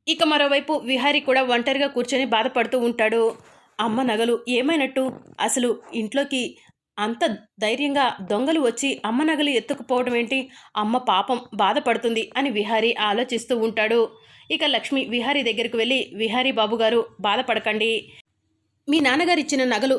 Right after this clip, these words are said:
ఎటూ పోవు, సేఫ్గా తిరిగి మళ్ళీ యమునమ్మ చేతికి అందుతాయి" అని లక్ష్మి చెప్తూ ఉంటుంది.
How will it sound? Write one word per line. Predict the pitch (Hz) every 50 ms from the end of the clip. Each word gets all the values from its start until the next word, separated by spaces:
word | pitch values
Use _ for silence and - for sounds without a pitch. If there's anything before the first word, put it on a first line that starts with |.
| - -
ఎటూ | 226 226 226 320 330
పోవు, | 311 - 233 233 240 240 233 - - -
సేఫ్గా | - - - 240 226 220 226 233 233 233 233
తిరిగి | 240 254 220 226 214 262 262 240 - - - - - _ -
మళ్ళీ | 220 220 202 208 240 254 247 - - 208
యమునమ్మ | 220 220 240 285 339 320 330
చేతికి | 320 - 240 214 208 - - 208 - -
అందుతాయి" | 233 220 262 285 277 262 254 240 220 - -
అని | - 294 302 269
లక్ష్మి | 214 190 190 - 254 254
చెప్తూ | - 240 202 220 - 247 240
ఉంటుంది. | 226 233 220 240 226 233 240 247